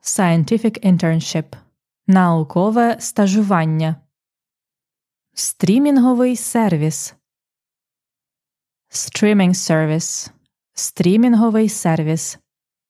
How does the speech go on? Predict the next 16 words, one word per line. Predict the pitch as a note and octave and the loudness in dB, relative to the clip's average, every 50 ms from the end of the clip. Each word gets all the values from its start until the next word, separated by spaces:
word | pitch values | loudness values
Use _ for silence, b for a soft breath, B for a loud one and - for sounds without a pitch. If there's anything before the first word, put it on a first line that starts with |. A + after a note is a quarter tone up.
| _ _ _ _ _ _ _ _ _ _ _ _ _ _ | _ _ _ _ _ _ _ _ _ _ _ _ _ _
На | - F3 E3+ F3+ A3+ C#4+ | 2 4 4 4 4 2
зразок. | C#4+ - C#4 C4+ B3+ F#3 F3 E3 D#3+ C#3 - - - - _ _ _ _ _ _ _ _ _ _ _ _ _ _ _ _ _ _ _ _ _ _ | 2 0 0 0 0 0 0 0 -2 -4 -8 -18 -20 -20 _ _ _ _ _ _ _ _ _ _ _ _ _ _ _ _ _ _ _ _ _ _
Like, | - F#3+ F3+ E3+ F3+ A#3 - - - - - - _ _ _ _ | -2 0 0 0 0 -2 -4 -8 -12 -20 -20 -20 _ _ _ _
for | - - A#3 G#3+ | -4 0 0 0
example. | G3 F#3+ F3+ F#3 F3+ F#3 F#3+ F#3+ A3 B3+ C4 C4 B3+ - _ _ _ _ _ _ _ _ _ _ - | 0 0 0 0 0 0 0 0 -2 -2 -4 -4 -6 -12 _ _ _ _ _ _ _ _ _ _ 0
На | F#3 F3+ F#3 G3+ A3+ | 2 4 4 4 2
зразок. | A#3 G#3+ A3+ A3+ A3+ G3 E3+ D#3+ E3 - - - - _ _ _ _ _ _ _ _ _ _ _ _ _ _ _ _ _ _ | 2 2 0 0 0 0 -2 -4 -4 -8 -14 -20 -20 _ _ _ _ _ _ _ _ _ _ _ _ _ _ _ _ _ _
Один | - G3 G3 F#3 G3+ B3+ D#4 E4+ D#4+ A#3+ | 0 0 0 2 2 0 0 2 2 2
на | G3+ G3+ G#3+ A3+ | 2 2 2 2
один. | A3+ A3 F3 F3 F3 F3 F3+ F3+ - - _ _ _ _ _ _ _ _ _ _ _ _ _ _ _ _ _ - | 0 0 -2 0 0 0 0 -2 -4 -8 _ _ _ _ _ _ _ _ _ _ _ _ _ _ _ _ _ -2
One | G#3+ F3+ F#3 F#3+ G#3+ A#3 A3+ | 0 2 2 4 2 2 2
on | A3 G#3 G3+ | 2 2 2
one. | F#3+ E3+ D#3+ D#3+ D#3+ D#3+ - _ _ _ _ _ _ _ _ _ _ | 0 0 0 -2 -4 -6 -8 _ _ _ _ _ _ _ _ _ _
Один | - F#3+ F3+ D#3+ F3+ F#3 A3+ B3+ A#3+ A3 | 0 0 0 0 0 0 2 2 2 2
на | G#3+ G#3 G#3 G#3 | 2 2 0 0
один. | G#3 G#3 F3+ E3+ D#3+ D#3 D#3+ D#3 | -2 -2 -2 -2 -2 -2 -4 -6